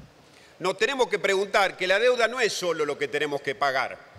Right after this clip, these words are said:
también es lo que dejamos de tener todos estos años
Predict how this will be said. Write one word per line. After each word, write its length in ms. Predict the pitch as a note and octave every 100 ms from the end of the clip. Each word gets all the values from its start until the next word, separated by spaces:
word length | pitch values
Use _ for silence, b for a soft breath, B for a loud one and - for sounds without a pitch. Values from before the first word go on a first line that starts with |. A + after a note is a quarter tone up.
| B B B B -
también 360 | F3+ G3 C4+
es 140 | C4 G#3+
lo 160 | G#3
que 100 | F#3+
dejamos 420 | F#3 F#3 A#3+ A#3 F#3+
de 140 | F3+
tener 460 | F#3+ A#3 A#3 E3 -
todos 340 | D#3+ D3 C#3
estos 340 | D3 - C3
años 480 | C#3+ A#2+ A2+ G#2 -